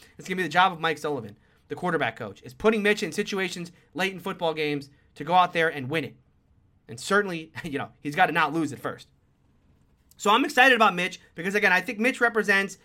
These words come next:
an overall improvement at the quarterback position. You know, with, with the caveat there that, you know, that there's some big plays that he's gonna need to make late in football games that at this point, you have to say it's an open question as to whether or not he can do it.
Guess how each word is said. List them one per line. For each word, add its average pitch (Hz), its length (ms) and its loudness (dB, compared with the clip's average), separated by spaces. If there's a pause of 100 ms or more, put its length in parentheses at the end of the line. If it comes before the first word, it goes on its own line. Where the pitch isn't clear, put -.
(120)
an 147 200 -12
overall 240 500 6
improvement 208 480 2
at 165 80 -4
the 160 80 -10
quarterback 180 460 0
position. 151 540 -6 (440)
You 160 80 -4
know, 139 60 0
with, 214 220 6
with 220 140 -2
the 247 60 -8
caveat 240 540 2
there 196 220 2
that, 175 200 0 (400)
you 156 80 -2
know, 135 60 0
that 135 260 -6
there's 170 160 -2
some 156 140 -4
big 202 200 2
plays 175 260 0
that 156 100 -2
he's 165 120 -4
gonna 156 140 -2
need 147 160 -4
to 143 80 -6
make 147 260 -2
late 156 240 -4
in 135 60 -12
football 131 340 -6
games 127 280 -10
that 131 200 -6 (160)
at 131 160 -10
this 196 200 0
point, 165 340 -6 (420)
you 131 140 -10
have 170 220 0
to 156 80 -10
say 160 200 -2
it's 143 140 -4
an 151 60 -4
open 143 180 -6
question 127 540 -6 (200)
as 139 180 -6
to 139 60 -12
whether 139 200 -6
or 123 40 -6
not 117 300 -6 (400)
he 143 140 -14
can 123 120 -12
do 165 200 4
it. - 100 -8